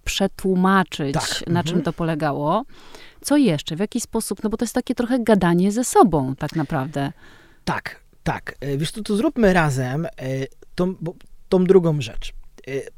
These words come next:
Speaker 2: znajdź ty proszę jakąś taką sytuację ostatnią ze swojego życia, gdzie coś nie poszło po twojej myśli. Nie? Coś prostego, takiego łatwego, wiesz. Trzy na dziesięć. Coś tam chciałeś zrobić i nie,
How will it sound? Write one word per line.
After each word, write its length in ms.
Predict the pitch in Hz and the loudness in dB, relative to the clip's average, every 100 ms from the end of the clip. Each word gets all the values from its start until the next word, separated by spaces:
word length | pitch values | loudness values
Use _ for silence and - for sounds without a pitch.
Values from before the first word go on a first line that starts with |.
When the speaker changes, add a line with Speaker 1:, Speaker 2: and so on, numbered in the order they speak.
| - | -14
Speaker 2:
znajdź 400 | 175 311 381 - | -4 0 0 -2
ty 100 | - | 0
proszę 260 | 226 214 190 | 2 4 2
jakąś 240 | 180 180 | 0 -4
taką 240 | 170 170 | -4 -6
sytuację 540 | 156 - 202 214 175 156 - | -6 0 0 0 -4 -6 -6
ostatnią 520 | - 247 - - 220 165 | -4 0 0 -2 -4 -8
ze 100 | 233 | 0
swojego 300 | 226 190 202 | 4 6 6
życia, 180 | 240 | 2
gdzie 200 | 190 175 | 0 -2
coś 320 | - 311 - 214 | -4 -4 -2 -2
nie 120 | 214 | 2
poszło 320 | 214 202 180 | 2 2 0
po 120 | 170 | -2
twojej 360 | - 151 143 123 | -6 -4 -4 -4
myśli. 340 | 110 - - - - - | -10 -14 -16 -18 -16 -12
Nie? 100 | 381 427 - | -10 -10 4
Coś 220 | 440 392 | 6 6
prostego, 520 | - 277 - 165 175 | 6 2 2 0 0
takiego 240 | 294 415 392 | 4 10 10
łatwego, 600 | 349 - 277 240 196 151 | 10 4 2 4 4 2
wiesz. 300 | 123 107 - - - | -2 -8 -16 -18 -12
Trzy 180 | - 302 | -6 4
na 140 | 254 170 | 6 4
dziesięć. 340 | 131 - 185 | 2 -6 -4
Coś 120 | 311 | -2
tam 140 | 214 185 | 0 0
chciałeś 280 | 175 156 | 2 0
zrobić 440 | 170 277 247 202 - | 4 4 4 2 -4
i 60 | |
nie, 140 | 143 | -8